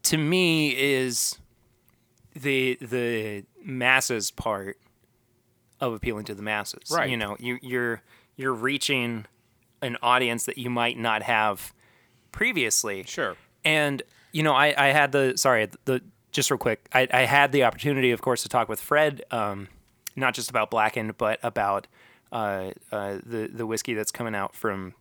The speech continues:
Speaker 1: Korn
Speaker 2: Korn.
Speaker 1: as well. Korn with a K.
Speaker 2: Korn and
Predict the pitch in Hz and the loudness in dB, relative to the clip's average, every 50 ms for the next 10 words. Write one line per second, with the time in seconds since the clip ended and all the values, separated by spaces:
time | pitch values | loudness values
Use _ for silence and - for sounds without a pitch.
0 | _ _ _ _ _ _ _ _ _ _ _ _ - - - - 151 151 139 107 | _ _ _ _ _ _ _ _ _ _ _ _ -18 -10 -4 -2 0 2 0 0
1 | 98 95 - - - 147 131 117 104 98 - - 120 104 107 123 135 120 92 90 | -2 -6 -10 -12 -10 -8 -8 -6 -8 -10 -8 -8 -8 -4 0 2 2 2 2 0
2 | 95 - _ _ _ _ - - 120 107 95 - - - - - - _ _ _ | -4 -10 _ _ _ _ -8 -6 -6 -6 -6 -8 -8 -8 -8 -8 -8 _ _ _
3 | - - 170 160 147 147 147 147 151 135 131 120 120 117 110 113 | -8 -6 -2 0 0 -2 -2 -2 0 0 2 2 0 -2 -6 -10